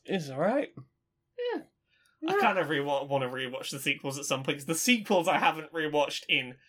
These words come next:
Speaker 2: God knows how many years.
Speaker 1: I remember quite liking the second one and just, like, being like, "No," for the third one.
Speaker 2: I'm, I'm curious to see if, if time has softened my feelings on them.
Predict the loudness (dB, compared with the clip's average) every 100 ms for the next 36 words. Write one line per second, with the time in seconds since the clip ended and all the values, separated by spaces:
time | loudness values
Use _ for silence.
0 | _ _ _ _ _ 2 4 4 2 0
1 | 0 0 -2 0 2 0 -2 -6 -8 _
2 | 2 2 4 2 0 2 2 4 2 0
3 | -2 -4 0 0 0 0 0 0 -4 -6
4 | -8 -8 -2 2 2 0 2 2 4 2
5 | 2 -2 -6 0 4 6 6 6 6 4
6 | 2 -2 -6 0 4 4 2 -2 -2 -10
7 | _ _ -20 -20 _ _ _ 4 4 4
8 | 0 0 -2 2 4 4 0 0 -2 2
9 | 2 4 2 0 -8 -2 -2 -2 -2 2
10 | 2 2 0 2 0 0 0 -2 0 2
11 | 2 -2 -2 -4 -2 -4 -4 -8 -8 -12